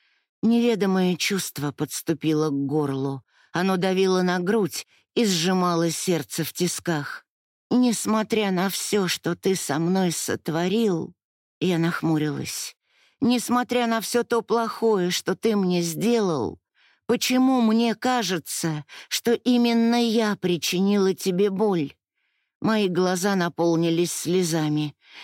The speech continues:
Тяжесть снова навалилась на меня. Впервые с того дня, как я ступила в элементаль,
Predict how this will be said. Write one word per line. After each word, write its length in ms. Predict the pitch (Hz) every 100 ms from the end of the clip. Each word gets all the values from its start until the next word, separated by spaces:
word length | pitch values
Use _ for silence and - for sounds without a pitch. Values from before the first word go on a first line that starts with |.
| -
Тяжесть 580 | - 196 160 160 160 -
снова 500 | - 175 185 160 160
навалилась 800 | 160 160 165 160 156 156 156 -
на 160 | 160 156
меня. 500 | 156 156 156 143 - _ _ _
Впервые 720 | - - 220 214 202 214 175
с 120 | 165 -
того 300 | 190 190 185
дня, 360 | 151 196 175
как 240 | 160 165 190
я 160 | 196
ступила 640 | 160 - 180 - 202 160 156
в 140 | 170
элементаль, 720 | 170 170 175 180 214 196 160